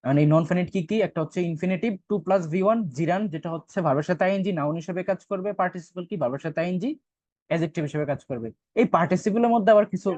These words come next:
ক্লাসিফিকেশন আছে, সেটা তো জানো। পার্টিসিপলের মধ্যে তোমার প্রেজেন্ট পার্টিসিপল আছে, পাস্ট পার্টিসিপল আছে, পারফেক্ট পার্টিসিপল আছে, ঠিক আছে? এই আর কি। তো সেটা আমরা নেক্সট ক্লাসে শিখবো, যখন জিরান্ট পার্টিসিপল ইনফিনিটিভ পড়বো, সেখানে আমরা in details এই জিনিসটা কভার করবো।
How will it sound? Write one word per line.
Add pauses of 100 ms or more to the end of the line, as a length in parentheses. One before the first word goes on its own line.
ক্লাসিফিকেশন
আছে,
সেটা
তো
জানো। (800)
পার্টিসিপলের
মধ্যে
তোমার
প্রেজেন্ট
পার্টিসিপল
আছে,
পাস্ট
পার্টিসিপল
আছে, (400)
পারফেক্ট
পার্টিসিপল
আছে, (720)
ঠিক
আছে? (680)
এই
আর
কি।
তো
সেটা
আমরা
নেক্সট
ক্লাসে
শিখবো,
যখন
জিরান্ট
পার্টিসিপল
ইনফিনিটিভ
পড়বো,
সেখানে
আমরা
in
details
এই
জিনিসটা
কভার
করবো।